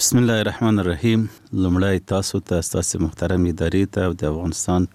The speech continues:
ټول زوریدلي ملت ته خپل سلامونه او احترامات وړاندې کوم. لکه څنګه چې تاسې په خپل سوال کې دا مطرح کړه چې د بشري حقونو څخه یو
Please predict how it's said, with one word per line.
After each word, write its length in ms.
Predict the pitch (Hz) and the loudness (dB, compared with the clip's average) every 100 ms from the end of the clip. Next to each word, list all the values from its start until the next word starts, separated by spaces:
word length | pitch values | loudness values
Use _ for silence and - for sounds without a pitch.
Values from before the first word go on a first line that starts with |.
| - | -2
ټول 260 | 110 90 90 | 0 0 0
زوریدلي 500 | 80 78 78 87 85 | 0 -2 -2 0 2
ملت 340 | 80 82 92 - | 2 0 -2 -4
ته 140 | 82 | -6
خپل 220 | - 87 - | -4 -4 -2
سلامونه 480 | 82 78 95 95 | -2 0 0 0
او 80 | 85 | 0
احترامات 380 | 80 82 85 90 - | -4 -4 -2 -2 -2
وړاندې 260 | 80 73 76 - | -2 -2 -6 -6
کوم. 180 | 76 - 101 | -8 -2 -4
لکه 140 | - 90 - | -2 -2 0
څنګه 220 | 117 110 - | 2 0 -2
چې 80 | 101 113 | -2 0
تاسې 640 | 107 - 98 95 - - - - - | 0 0 0 0 -6 -18 -20 -20 -10
په 80 | - | -6
خپل 140 | - 92 | -2 -2
سوال 240 | - 104 98 | 0 0 0
کې 80 | 95 92 | -2 0
دا 80 | 101 | 0
مطرح 340 | 95 90 101 98 | 0 -2 -2 -2
کړه 140 | - 95 - | -2 -4 -2
چې 340 | 90 90 - _ - | 0 0 -2 _ -2
د 180 | 95 87 87 | 0 0 -2
بشري 340 | 78 98 113 90 | -2 0 0 0
حقونو 400 | 90 - 107 101 - | -4 -4 0 0 -2
څخه 160 | - 87 87 | -4 0 0
یو 180 | 95 | 0